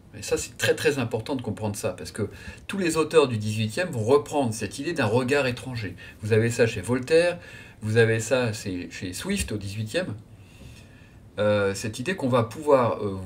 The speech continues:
chez, chez, euh, Montesquieu, enfin, il y a, il y a plein d'auteurs qui s'amusent après à imaginer des étrangers qui visitent l'Europe et qui portent un regard étranger,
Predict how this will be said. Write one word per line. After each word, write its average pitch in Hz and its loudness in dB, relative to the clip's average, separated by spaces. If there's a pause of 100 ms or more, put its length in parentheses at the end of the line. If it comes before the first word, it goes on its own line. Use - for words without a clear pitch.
(120)
chez, 95 -8
chez, 85 -12
euh, 80 -6
Montesquieu, 160 -2
enfin, 147 -2
il - 0
y - 6
a, - 4
il - 2
y - 4
a 120 4
plein 180 0
d'auteurs 151 2
qui 104 -10
s'amusent 156 2
après 160 2
à 165 4
imaginer 127 4
des 113 0
étrangers 147 2
qui - -8
visitent 104 -8 (400)
l'Europe 104 4
et 110 -4
qui 117 -10
portent 135 -2
un 101 -2
regard 95 -6
étranger, 95 -8